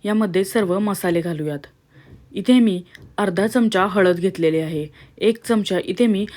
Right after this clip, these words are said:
लाल तिखट घेतलेलं आहे, अर्धा चमचा इथे मी आमचूर पावडर वापरत आहे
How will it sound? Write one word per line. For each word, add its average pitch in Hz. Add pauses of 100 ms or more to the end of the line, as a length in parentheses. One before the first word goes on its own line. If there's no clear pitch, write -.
(180)
लाल 208 (100)
तिखट 180
घेतलेलं 156
आहे, 151 (460)
अर्धा 190
चमचा 220
इथे 240
मी 202 (100)
आमचूर 196
पावडर 175
वापरत 160
आहे 156